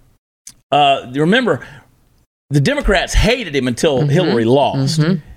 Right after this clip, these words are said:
Speaker 1: And then suddenly, uh, or they loved
Speaker 2: They
Speaker 1: him.
Speaker 2: loved him.
Speaker 1: They loved him, I'm sorry, until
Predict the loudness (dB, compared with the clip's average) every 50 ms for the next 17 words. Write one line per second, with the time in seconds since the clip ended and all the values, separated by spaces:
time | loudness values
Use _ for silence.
0 | -6 _ 0 0 0 0 0 0 0 0 0 0 0 0 0 0 -2 -8 -16 -20
1 | -14 _ 0 2 2 4 2 2 2 2 0 0 0 -2 -2 -2 0 0 0 0
2 | 0 -2 -2 -2 -2 -2 -2 -2 0 0 0 0 0 0 0 0 0 -2 -4 -4
3 | -4 -4 -4 -2 0 2 2 2 0 0 -2 -2 -2 -2 0 0 0 0 0 -2
4 | -4